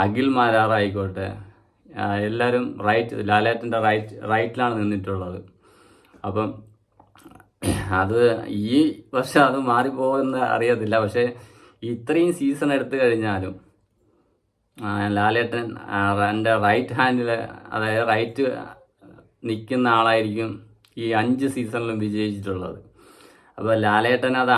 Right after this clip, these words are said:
അനൗൺസ്മെന്റ് ചെയ്യുന്നതിന് മുന്നേ തന്നെ ലാലേട്ടൻ്റെ റൈറ്റ് സൈഡിൽ നിൽക്കുന്ന ആ-, ആളാരായിരിക്കും, അവരായിരിക്കും ബിഗ് ബോസ് സീസൺ സിക്സ് വിന്നർ. എന്തായാലും അധികം ദിവസമില്ല, ഇനി മണിക്കൂറുകൾ മാത്രം. നമുക്ക് നാളെ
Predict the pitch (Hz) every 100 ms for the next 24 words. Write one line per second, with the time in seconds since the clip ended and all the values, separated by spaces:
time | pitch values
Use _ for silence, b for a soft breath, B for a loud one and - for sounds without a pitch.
0 | 104 120 135 135 143 135 135 123 117 127
1 | 135 135 135 135 120 113 120 131 120 117
2 | 117 117 107 107 107 117 123 120 117 117
3 | 113 110 113 117 120 120 120 110 104 110
4 | 107 107 107 110 107 107 110 110 107 104
5 | 101 101 98 98 - _ _ b b b
6 | - 107 107 113 110 107 101 110 113 107
7 | - _ _ - 101 117 113 110 120 117
8 | - 113 110 120 113 113 110 - 131 -
9 | - - 101 104 110 113 107 107 - b
10 | b b b b b - 107 110 113 123
11 | 127 - _ _ _ _ _ - 107 123
12 | 127 113 113 117 131 113 117 117 113 113
13 | 113 123 123 120 117 110 107 110 110 110
14 | 107 113 107 110